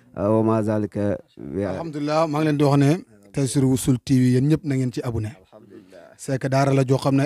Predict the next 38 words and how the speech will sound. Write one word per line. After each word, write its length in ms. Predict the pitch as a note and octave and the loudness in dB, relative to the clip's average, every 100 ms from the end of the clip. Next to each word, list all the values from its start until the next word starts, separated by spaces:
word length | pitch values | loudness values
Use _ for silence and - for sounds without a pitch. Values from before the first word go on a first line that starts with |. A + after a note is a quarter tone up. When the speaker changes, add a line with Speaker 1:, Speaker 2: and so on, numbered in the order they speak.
| - | 0
Speaker 2:
école 360 | E3 D#3+ C3 | 2 2 0
la, 120 | A2+ - - _ A2+ _ _ - | -4 -12 -20 _ -20 _ _ -6
tante 260 | C#3 B2+ | -6 -4
la. 180 | A#2+ A2+ - _ G#2 _ _ _ | -6 -10 -18 _ -20 _ _ _
Bari 260 | C#3 C3 D#3 | -2 2 4
na 80 | D#3+ | 4
looy 280 | D3+ E3 F3+ | 6 6 6
le-, 360 | D#3+ D#3+ E3 E3 | 6 4 4 2
loo 180 | D3+ | 2
xam 200 | E3 D#3+ | 2 0
ne 80 | D#3+ | 2
réer 240 | D3+ F3+ F#3 | 4 6 6
na 140 | E3 | 4
la, 120 | B2+ A2 _ A2+ G#2+ - | -2 -6 _ -20 -20 -20
booy 260 | C3 C#3+ D3 | -8 -4 -2
déglu 300 | D3 C#3+ C#3 | -2 0 0
seen 260 | D3+ C3+ | 2 2
bi 200 | B2+ C3 | 2 0
di 100 | B2 | 0
abonné 340 | C#3+ C#3 C#3 C3 | -2 0 2 2
di 120 | D3 | -2
sem, 260 | - A#2+ G#2+ _ _ _ _ _ | -2 -4 -6 _ _ _ _ _
bu 140 | C#3 B2+ | -4 0
yàggee 440 | B2+ A#2 B2+ B2 - _ _ C3 | 0 0 -2 -2 -6 _ _ -6
Yàlla 220 | A#2+ A#2+ | -4 -4
dana 180 | A#2+ A#2 | -4 -4
la 80 | |
ko 100 | A#2 B2+ | -6 -8
xamal 260 | A#2+ A#2 - | -6 -6 -6
ci 80 | |
seen 220 | A#2+ A#2+ A2 | -6 -4 -4
bi, 220 | A#2 C3+ _ _ A2 _ | -8 -12 _ _ -20 _
ndax 200 | A#2+ A2 | -10 -10
borom 260 | B2 A#2+ A#2+ - | -4 -2 -2 -4
xam-xam 340 | B2+ - B2+ B2+ | -8 -6 -4 0
moo 120 | C#3 | 0
fa 120 | D#3 | 2
nekk, 320 | D3 C#3 D3+ | 0 0 -6